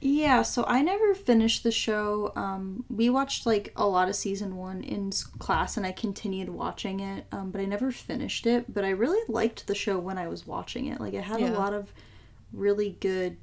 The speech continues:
Speaker 1: dynamics, like, character interactions and family dynamics, and just a good representation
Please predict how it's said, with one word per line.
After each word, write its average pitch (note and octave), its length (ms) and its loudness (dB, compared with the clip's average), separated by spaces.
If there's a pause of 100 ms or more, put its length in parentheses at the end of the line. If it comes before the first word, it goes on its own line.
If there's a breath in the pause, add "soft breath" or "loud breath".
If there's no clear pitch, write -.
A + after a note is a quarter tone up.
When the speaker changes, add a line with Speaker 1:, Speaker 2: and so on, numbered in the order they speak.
(140)
Speaker 1:
dynamics, F#3 800 -4
like, - 160 -4
character F#3+ 440 -4
interactions F#3 720 -6
and F3+ 140 -8
family F3 280 -8
dynamics, F3+ 640 -6
and F3+ 140 -8
just F3 360 -8
a G3 40 -6
good F#3 260 -4
representation F3 1120 -6